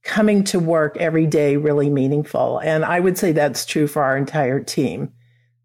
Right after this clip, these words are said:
People share the same kind of story with me.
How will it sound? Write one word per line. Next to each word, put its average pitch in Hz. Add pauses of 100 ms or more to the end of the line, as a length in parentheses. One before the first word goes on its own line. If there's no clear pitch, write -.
People 165
share 160
the 151
same 143
kind 139
of 139
story 117
with 127
me. 147